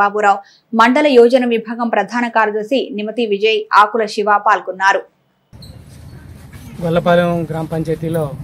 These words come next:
Speaker 2: పారిశుద్ధ్య కార్మికుడిగా పనిచేసినటువంటి రాంబాబు, అంటే నన్ను రాముడు అని పిలుస్తామండి, మొన్న ఇటీవల గత నాలుగు రోజుల క్రితం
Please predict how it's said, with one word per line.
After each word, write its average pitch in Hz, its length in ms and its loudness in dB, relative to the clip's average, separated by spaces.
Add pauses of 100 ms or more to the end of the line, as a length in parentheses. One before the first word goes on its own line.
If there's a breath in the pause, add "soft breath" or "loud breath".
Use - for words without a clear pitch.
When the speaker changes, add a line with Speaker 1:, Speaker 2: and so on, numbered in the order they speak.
(420)
Speaker 2:
పారిశుద్ధ్య 165 420 -6
కార్మికుడిగా 165 480 -2
పనిచేసినటువంటి 147 720 -6 (1700)
రాంబాబు, 160 460 0 (240)
అంటే 175 160 -8 (160)
నన్ను 151 200 -4 (120)
రాముడు 151 240 -2
అని 156 100 0
పిలుస్తామండి, 143 460 -6 (1080)
మొన్న 156 320 -2
ఇటీవల 156 300 0 (320)
గత 135 180 -10
నాలుగు 147 200 -6
రోజుల 147 220 -4
క్రితం 156 240 -6